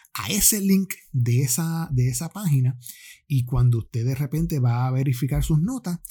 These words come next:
ya usted va a tener ese quick note escrito y con el link, eh, vinculado. Es bien, bien, bien interesante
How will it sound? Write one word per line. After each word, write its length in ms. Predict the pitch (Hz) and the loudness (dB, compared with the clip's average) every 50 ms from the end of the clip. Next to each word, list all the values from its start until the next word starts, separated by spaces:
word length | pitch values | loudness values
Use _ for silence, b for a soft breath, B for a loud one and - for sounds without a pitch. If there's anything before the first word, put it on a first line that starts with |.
| B B B B | B B B B
ya 200 | - 120 113 104 | -6 -6 -4 -4
usted 240 | 107 104 - - 117 | -4 -4 -4 -2 -2
va 100 | 117 127 | -2 -2
a 60 | 123 | -2
tener 340 | 123 135 160 196 214 214 175 - - - | -2 -2 -2 -2 -4 -4 -8 -10 -10 -6
ese 380 | 139 120 - - - 143 131 - | -6 -4 -4 -4 -4 -4 -6 2
quick 280 | - - 233 226 - | 4 4 4 4 2
note 340 | 160 147 139 147 - - 123 | 0 0 0 -2 -4 -4 -6
escrito 640 | - - - - 214 269 277 277 - - 302 - _ | -6 -6 -6 -4 -4 -4 -4 -4 -8 -10 -12 -8 _
y 120 | - 127 | -6 -4
con 200 | 123 135 123 120 | -2 0 0 0
el 160 | 110 110 104 | -2 -2 0
link, 240 | 113 - 214 226 - - _ | 0 0 0 -2 -6 -10 _
eh, 240 | 151 143 135 127 123 | -6 -4 -2 0 2
vinculado. 920 | 123 139 127 127 120 123 123 - 110 101 107 123 131 123 110 98 - B B B B B B | 4 6 6 6 6 4 2 -4 -8 -6 -4 -4 -4 -4 -4 -6 -10 B B B B B B
Es 200 | - 120 120 120 | -4 -2 0 0
bien, 320 | 127 151 185 208 220 170 | 0 0 0 -2 -4 -4
bien, 260 | 135 143 175 202 233 - | -2 -2 -2 -4 -4 -4
bien 360 | 139 120 123 156 196 233 214 | -4 -2 -2 -2 -4 -4 -4
interesante 800 | 175 151 143 143 123 117 101 110 131 160 170 165 - 123 104 | -4 -4 -4 -4 -4 -4 -4 -4 -6 -6 -6 -6 -6 -6 -6